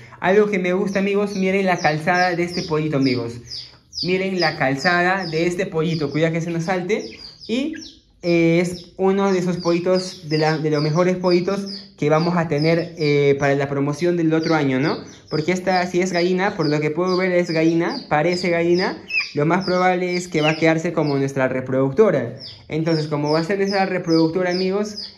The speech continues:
esta de acá va a ser una buena gallina. Y les digo desde ya que va a ser una buena gallina, uno, por sus papás. Sus papás son de calidad, amigos. Sus papás son al cien por ciento de calidad.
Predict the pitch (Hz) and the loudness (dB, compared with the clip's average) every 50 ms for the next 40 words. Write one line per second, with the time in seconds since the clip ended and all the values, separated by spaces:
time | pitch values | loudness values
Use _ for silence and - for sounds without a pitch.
0 | _ - 165 170 165 185 185 165 165 165 185 180 170 170 175 170 - 185 180 - | _ -4 -2 -2 0 2 2 2 2 2 0 0 0 0 -2 0 0 0 0 -2
1 | - - 202 202 214 202 190 170 170 180 180 180 175 165 147 139 139 139 143 139 | -4 -2 0 0 2 2 4 4 4 4 4 4 4 4 4 4 2 2 4 2
2 | 131 127 127 131 139 143 143 151 180 220 247 240 233 226 208 180 175 175 170 185 | 2 2 2 0 0 0 0 0 0 2 4 4 4 4 2 0 0 0 2 2
3 | 220 262 - - - - - - - 160 165 185 190 196 196 202 202 202 190 185 | 0 0 -4 -10 -16 -16 -10 0 2 2 2 2 2 0 0 0 2 0 0 0
4 | 190 196 196 185 180 185 185 190 196 196 226 269 320 - - - - - - - | 0 0 0 0 2 2 2 2 2 0 -2 -2 -4 -8 -12 -18 -20 -10 -2 0
5 | 208 208 208 208 208 208 208 175 170 147 - 147 139 - 156 147 147 170 170 165 | 2 2 4 2 0 0 0 0 0 0 0 -2 -2 0 0 2 4 4 2 2
6 | - - - - - - - 151 139 131 165 156 160 185 196 220 226 226 - - | 2 -4 -10 -14 -16 -10 -6 -6 -4 0 0 0 2 2 2 2 2 -2 -6 -10
7 | - - 180 180 180 180 180 175 - 160 143 135 139 139 147 147 147 127 120 120 | -6 -4 -2 -2 0 -2 -2 -2 -2 -2 -2 0 0 0 0 0 0 -2 -2 -2
8 | 120 120 120 123 123 - - - - - - - 156 151 165 160 160 185 190 196 | -4 -4 -6 -10 -10 -12 -14 -14 -16 -16 -8 -6 -4 -2 -2 -2 2 2 2 0
9 | 190 190 - 185 185 180 180 - 165 160 151 - 185 180 170 165 170 165 160 180 | 0 -2 0 0 0 0 -2 -4 -4 -4 -2 0 0 0 0 0 -2 -2 0 -2
10 | 180 180 180 175 165 170 170 160 170 180 208 233 254 254 - - | 0 0 0 0 0 0 0 0 0 2 2 2 2 0 -4 -8